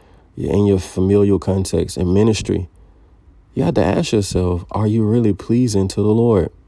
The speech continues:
Because the Bible tells us that there's no other foundation than that can be laid,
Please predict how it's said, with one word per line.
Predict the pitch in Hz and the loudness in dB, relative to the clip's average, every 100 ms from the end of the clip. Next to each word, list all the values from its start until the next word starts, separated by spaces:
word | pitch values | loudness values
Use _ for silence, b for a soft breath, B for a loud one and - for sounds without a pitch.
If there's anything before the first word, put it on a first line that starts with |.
| - _ _ _ _ _ _ _ - B B B B - | -20 _ _ _ _ _ _ _ -20 B B B B -4
Because | 104 117 | 0 2
the | 101 | 2
Bible | 104 110 123 104 | 0 2 2 0
tells | - 104 107 95 | 0 0 0 0
us | 87 87 | 0 -2
that | 85 90 87 85 | -2 -2 -2 -2
there's | 95 95 | -2 0
no | 98 117 92 | 0 0 2
other | 117 113 | 0 -2
foundation | 104 104 92 95 95 - 85 82 | -2 -2 0 0 -2 -4 -4 -6
than | 95 87 | -6 -2
that | 95 92 | -2 -2
can | 92 | -2
be | 90 92 | 0 2
laid, | 202 95 90 - | 2 2 0 -4